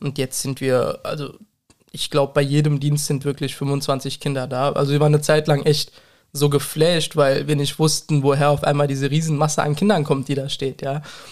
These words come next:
Und, äh, auch in der Kinderfeuerwehr hatten wir eine Teil-, äh, eine Zeit lang schon eine Warteliste tatsächlich, ne, weil wir einfach so voll waren. Also da haben wir echt mittlerweile gar keine Nachwuchsprobleme mehr, zum Glück.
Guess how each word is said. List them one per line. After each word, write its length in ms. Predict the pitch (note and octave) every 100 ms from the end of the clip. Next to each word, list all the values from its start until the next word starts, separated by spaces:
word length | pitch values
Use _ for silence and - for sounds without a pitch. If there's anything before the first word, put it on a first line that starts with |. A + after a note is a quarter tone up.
| -
Und, 280 | D3+ C#3+ C#3+
äh, 40 |
auch 340 | D3+ C#3 D3 D3+
in 80 | D3+
der 80 |
Kinderfeuerwehr 840 | D3 D#3+ D#3 D3 D#3 D3+ D3+ D3 -
hatten 360 | - D3+ - D3+
wir 220 | D3+ - - -
eine 200 | D#3 D3
Teil-, 400 | - D3 D#3 - -
äh, 140 | D#3
eine 280 | D3 C#3+ C3
Zeit 240 | - D3+ D3+
lang 160 | C#3+
schon 160 | - C#3
eine 140 | C#3 C3+
Warteliste 640 | C3+ D3 F3 F3+ - G#3 G#3 -
tatsächlich, 480 | D#3 F3 - F3+
ne, 140 | D#3 C#3+
weil 160 | B2+ C#3
wir 80 |
einfach 220 | C3 - B2+
so 100 | C3
voll 260 | - C#3+
waren. 220 | D3 D3+ D3 - - -
Also 180 | B2+
da 260 | C3+ C3 C3
haben 180 | C3+ C3
wir 100 | C3+
echt 180 | C3+ -
mittlerweile 380 | C3 B2 B2 B2+
gar 140 | B2
keine 220 | B2 B2+ C3
Nachwuchsprobleme 720 | C3 C3+ D3 - C3+ B2+ B2+
mehr, 200 | B2+ B2+
zum 200 | - C#3+
Glück. 320 | C3 B2+ -